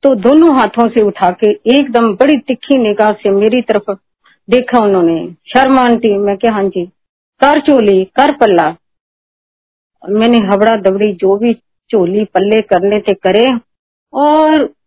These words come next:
उन्होंने मेरी चोली में ऐसे दोनों हाथों से बरसा दिए। जी, जब रहमत करने पे ईश्वर आता है, जब कह रहे थे कि तार नाल तार जोड़ी दी है,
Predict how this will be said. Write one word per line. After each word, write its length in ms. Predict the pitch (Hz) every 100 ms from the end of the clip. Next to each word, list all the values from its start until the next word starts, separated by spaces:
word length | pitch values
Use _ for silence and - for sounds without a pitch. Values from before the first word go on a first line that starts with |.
| _ _ _ _ _ _ _ 254
उन्होंने 440 | 262 254 247 240
मेरी 340 | 226 214 240
चोली 320 | 233 233 190 208
में 120 | 208
ऐसे 400 | - 220 226 240
दोनों 340 | 196 208 208
हाथों 300 | 190 165 196
से 180 | 185 220
बरसा 400 | 202 170 - 156
दिए। 300 | 151 160 170 _ _ _ _ _ _ _ _ _ _ _ _ _ _ 196
जी, 320 | 247 285 247
जब 240 | 226 214
रहमत 500 | 226 185 156 214 233
करने 360 | - 185 185 214
पे 300 | - 220 208
ईश्वर 340 | 180 - 208
आता 280 | 175 156 151
है, 180 | 160 151 _ _ _ _ _ _ _ _ _ _ _ 175
जब 180 | 240 240
कह 160 | 247
रहे 220 | 220 220
थे 340 | 233 240 277 349 _ _ _ _ _ _ -
कि 200 | 294 294
तार 360 | - 202 208 240
नाल 280 | 269 269
तार 420 | 247 - 185 214 269
जोड़ी 360 | 214 185 175
दी 220 | 160 147
है, 160 | 143